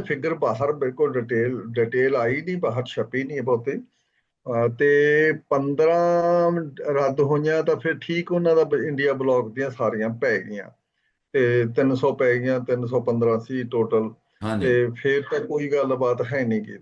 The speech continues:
Speaker 1: ਸਵਾਲ ਤਾਂ ਇਹ ਹੈ ਵੀ ਕਈ ਪਾਰਟੀਆਂ ਨੇ, ਅਹ, ਨੇ ਜਿਹੜਾ ਬਾਦਲ ਦੀ ਮਦਦ, ਪ-, ਪ-, ਪਰ-, ਬਾ-, ਮਦਦ ਵੀ ਕੀਤੀ ਹੈ ਮੋਦੀ ਦੀ,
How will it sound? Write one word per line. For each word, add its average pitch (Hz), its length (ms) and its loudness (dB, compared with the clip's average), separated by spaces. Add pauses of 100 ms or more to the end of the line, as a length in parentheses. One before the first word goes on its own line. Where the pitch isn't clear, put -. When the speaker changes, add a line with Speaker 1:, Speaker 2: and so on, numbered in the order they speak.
Speaker 1:
ਸਵਾਲ 135 460 0
ਤਾਂ 175 180 0
ਇਹ 156 420 0
ਹੈ 135 260 -2 (320)
ਵੀ 160 220 -6
ਕਈ 180 240 2
ਪਾਰਟੀਆਂ 151 640 0
ਨੇ, 156 180 0
ਅਹ, 151 60 0 (760)
ਨੇ 139 280 0
ਜਿਹੜਾ 143 400 2 (260)
ਬਾਦਲ 127 440 0
ਦੀ 135 100 -6
ਮਦਦ, 120 440 0
ਪ-, 131 440 -2
ਪ-, 117 260 -2
ਪਰ-, 123 280 0
ਬਾ-, 117 340 0
ਮਦਦ 127 460 -2
ਵੀ 190 140 -4
ਕੀਤੀ 139 400 -6
ਹੈ 131 100 4
ਮੋਦੀ 127 440 0
ਦੀ, 139 160 -10